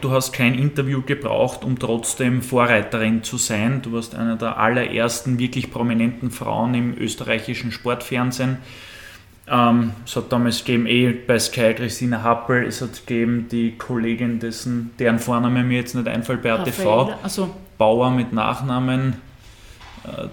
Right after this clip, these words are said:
Speaker 1: Tanja Bauer, kann das sein?
Speaker 2: Tanja Bauer, ja.
Speaker 1: Genau, und Elisabeth Auer war noch,
Speaker 2: Elisabeth
Speaker 1: aber
Speaker 2: Auer.
Speaker 1: es war, also man hat meistens nicht einmal eine Hand gebraucht, um Frauen im,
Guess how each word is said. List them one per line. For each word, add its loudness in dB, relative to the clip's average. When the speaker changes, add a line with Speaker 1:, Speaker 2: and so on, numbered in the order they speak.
Speaker 1:
Tanja 0
Bauer, -2
kann -8
das -10
sein? -6
Speaker 2:
Tanja 0
Bauer, -2
ja. -2
Speaker 1:
Genau, 2
und -4
Elisabeth 0
Auer 6
war 8
noch, 4
Speaker 2:
Elisabeth -4
Speaker 1:
aber 6
Speaker 2:
Auer. -6
Speaker 1:
es 4
war, 8
also 4
man 4
hat 6
meistens 2
nicht -2
einmal 2
eine 2
Hand 0
gebraucht, -4
um 0
Frauen 0
im, 4